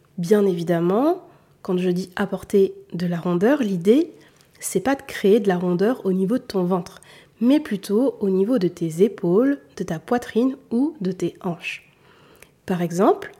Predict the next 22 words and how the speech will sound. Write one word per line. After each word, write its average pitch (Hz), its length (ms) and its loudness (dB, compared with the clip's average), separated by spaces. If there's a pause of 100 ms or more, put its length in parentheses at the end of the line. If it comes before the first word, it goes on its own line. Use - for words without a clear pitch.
en 185 160 0
dénudant 185 640 4 (100)
tes 165 260 -10
épaules, 233 520 0 (720)
en 208 140 -2
privilégiant 226 760 4
des 190 200 0
encolures 190 560 0
en 185 160 -2
V 196 260 4
pour 196 220 -8
mettre 170 320 -6
ta - 200 -10
poitrine 175 600 -4
en 185 100 -4
valeur, 175 560 -4 (320)
qu'elle 175 140 -6
soit - 380 -4 (180)
petite - 640 -8 (520)
ou 233 220 -2 (260)
généreuse, 180 800 -2 (760)
et 254 300 2